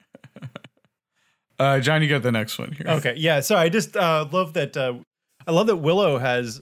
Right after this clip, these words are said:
Speaker 2: uh, apparently founded a s-, a twelve-step program, it seems, um, for, uh, was it Spellcasters Anonymous? Um,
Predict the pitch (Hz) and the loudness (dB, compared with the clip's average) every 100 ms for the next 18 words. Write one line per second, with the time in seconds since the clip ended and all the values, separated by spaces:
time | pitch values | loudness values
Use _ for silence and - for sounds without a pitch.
0 | - 131 123 123 190 240 165 - 131 139 | -8 -4 -4 -2 0 0 -2 -4 -2 0
1 | 196 285 240 214 - 190 - 202 196 208 | 0 0 -2 -4 -4 -6 -4 -6 -4 -6
2 | 208 - 208 208 214 226 196 - 214 214 | -6 -4 -4 -4 -4 -4 -8 -12 -16 -10
3 | 214 220 226 226 - - 143 139 139 135 | -4 -2 -2 -4 -10 -8 -2 0 0 -2
4 | 135 - - - - 147 135 131 123 131 | -6 -16 -20 -20 -12 -4 0 2 0 0
5 | 123 123 117 - _ - - 160 151 127 | 0 0 -2 -6 _ -20 -20 -10 -2 -2
6 | 131 - 147 143 151 143 143 139 139 160 | -2 0 0 2 0 -2 -2 -2 0 -2
7 | 170 - _ _ _ _ 143 131 120 117 | -4 -8 _ _ _ _ -4 -2 0 -2
8 | 113 110 | -6 -8